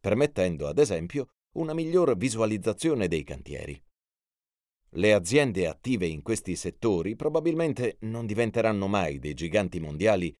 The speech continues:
come le big tech U S A, ma offrono diverse opportunità di investimento. Più importante, molte di queste imprese stanno investendo in ricerca e sviluppo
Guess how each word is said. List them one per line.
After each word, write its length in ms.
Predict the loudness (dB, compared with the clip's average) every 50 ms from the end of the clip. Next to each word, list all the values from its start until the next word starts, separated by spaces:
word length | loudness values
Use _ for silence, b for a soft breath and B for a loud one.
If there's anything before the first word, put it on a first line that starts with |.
| _ _ _
come 240 | -4 -2 0 0
le 140 | 0 0 2
big 220 | 2 2 2 0 -2
tech 340 | _ -2 -2 -2 -2 -6 -8 -8 -6 -4
U 100 | -4 -4
S 160 | -6 -6 -6
A, 300 | -6 -6 -6 -8 -12 -18 _ _ _ _ _ _ _ _ -2
ma 200 | 0 0 0 -2 -4 -4
offrono 460 | -2 -2 -2 -2 -2 -2 0 0 0
diverse 420 | 0 2 2 2 2 0 -2 -2 -2
opportunità 680 | -2 -2 -4 -6 -4 -4 -4 -4 -2 -2 0 0 0
di 120 | 0 -2
investimento. 800 | -2 0 0 -2 -2 -6 -10 -12 -12 -14 -16 -16 -18 -18 -20 -20 _ _ _ _ _ _ _ _ _ _ _
Più 180 | -4 0 2 2
importante, 800 | 2 4 4 4 4 4 2 2 2 0 -2 -6 -10 -12 -12 -14 _ _ _ _ _ _
molte 320 | 0 2 2 2 2 0
di 100 | -2 -2
queste 300 | 0 0 -2 0 0 0
imprese 540 | -2 -2 0 2 2 2 2 2 -2 -6 -6 _ _ _ _
stanno 360 | -14 -4 -2 0 0 2 0
investendo 580 | 0 2 2 2 2 4 4 4 4 4 2 2
in 120 | 2 2
ricerca 440 | 2 0 2 4 4 2 4 2 0
e 80 | -2 -2
sviluppo 640 | -2 -2 0 2 2 2 2 0 _ -8 -8 -8